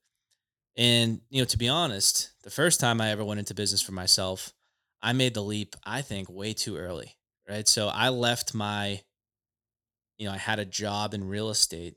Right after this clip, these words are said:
um, was getting paid a salary by a company and just left it all together to go start a new business. So we didn't have any clients yet. Um, we didn't have a single way of me getting paid. So I left my salary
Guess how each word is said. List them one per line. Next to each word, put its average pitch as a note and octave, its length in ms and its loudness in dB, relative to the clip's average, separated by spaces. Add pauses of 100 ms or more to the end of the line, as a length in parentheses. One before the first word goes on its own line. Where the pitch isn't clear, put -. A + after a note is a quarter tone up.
(140)
um, F#2+ 280 -10
was F2+ 100 -6
getting G2 180 -8
paid G#2 280 -6
a F#2 40 -8
salary G2+ 680 0
by F#2+ 180 -6
a F2 80 -10
company G2 500 -10 (480)
and A2 100 -6
just G2+ 200 -2
left G2+ 360 -4
it B2+ 60 4
all A2 160 4
together G#2 560 -2 (400)
to A2+ 80 -10
go G#2+ 100 0
start - 680 4 (240)
a G2+ 60 -8
new F#2+ 200 -6
business. - 600 -8
So - 160 -4
we A2+ 120 2
didn't C3+ 200 4
have G#2+ 220 -2
any F#2+ 160 -6
clients G#2+ 640 -2
yet. - 160 -16 (500)
Um, F#2+ 400 -6
we A2+ 140 -4
didn't A#2 140 0
have G2+ 440 -4 (100)
a G2 60 -18
single C3+ 360 2
way A2+ 200 4
of G#2 80 0
me A2 160 0
getting G#2 240 0
paid. A2 480 -4 (380)
So A#2+ 120 -6
I B2 80 2
left B2 440 -2
my A2 200 -4
salary A2 800 -2